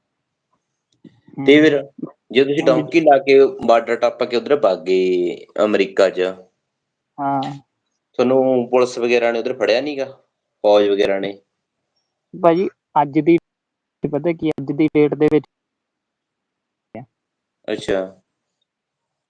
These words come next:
Speaker 1: ਦੀ ਡੇਟ ਦੇ ਵਿੱਚ ਨਾ ਕੋਈ ਵੀ ਕੰਮ ਆਪਾਂ ਕਰ ਨਹੀਂ ਸਕਦੇ, ਜਿੰਨਾ ਚਿਰ ਆਪਣੇ ਕੋਲ ਡਾਕੂਮੈਂਟ ਹੈ ਨੀ ਗੇ।
Speaker 2: ਅੱਛਾ।
Speaker 1: ਚੱਲ ਜਾਂਦਾ ਸੀ, ਉਦੋਂ ਮੈਂ ਜਾ ਕੇ ਗ-, ਕੰਮ ਕੀਤਾ ਸੀ, ਬੰਦਾ ਮੇਰੇ ਹੀ ਜਾਣ ਪਛਾਣ ਦਾ ਕੋਈ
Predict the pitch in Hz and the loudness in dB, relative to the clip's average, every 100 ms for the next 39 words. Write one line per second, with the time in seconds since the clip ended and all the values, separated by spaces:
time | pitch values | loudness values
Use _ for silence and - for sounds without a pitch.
0 | _ 151 147 147 139 143 147 151 160 151 | _ -6 2 2 2 0 0 0 -2 2
1 | 147 151 147 147 139 143 139 139 143 143 | 2 2 0 0 0 0 -2 -2 0 0
2 | 143 120 - _ _ _ 131 127 - 131 | -2 -4 -10 _ _ _ -8 -6 -6 -6
3 | 143 131 139 135 127 120 135 135 127 127 | -6 -4 -2 0 -2 -2 -2 -2 -2 -4
4 | 123 123 - _ _ _ _ _ _ _ | -6 -10 -16 _ _ _ _ _ _ _
5 | 113 107 - 110 92 92 _ _ _ _ | -12 -12 -6 -4 -4 -10 _ _ _ _
6 | _ _ _ _ _ _ _ _ _ _ | _ _ _ _ _ _ _ _ _ _
7 | _ _ _ 135 131 135 139 143 143 - | _ _ _ -4 -2 -2 -2 -2 -2 -2
8 | 143 139 139 147 147 143 143 147 143 - | -2 -2 -2 -2 0 0 0 0 -2 -8
9 | _ _ _ _ _ _ _ 139 139 135 | _ _ _ _ _ _ _ -8 -6 -4
10 | 131 139 135 139 139 135 143 143 135 135 | -4 -4 -4 -4 -4 -2 -2 -2 -2 0
11 | 139 135 139 143 139 135 131 135 131 | -2 -2 -6 -6 -8 -8 -6 -6 -4